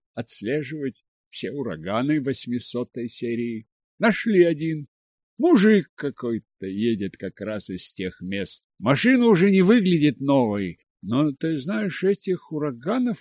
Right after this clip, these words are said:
всего штук двадцать на Проклятой. Я скинул инфо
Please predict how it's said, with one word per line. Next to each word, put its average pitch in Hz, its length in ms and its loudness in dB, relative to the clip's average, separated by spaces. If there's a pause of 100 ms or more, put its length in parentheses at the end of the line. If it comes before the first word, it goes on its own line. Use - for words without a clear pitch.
всего 156 340 -2
штук 170 460 -4
двадцать 180 760 -4
на 110 140 -8
Проклятой. - 800 -14 (640)
Я 139 360 2
скинул 156 840 0
инфо 135 800 -2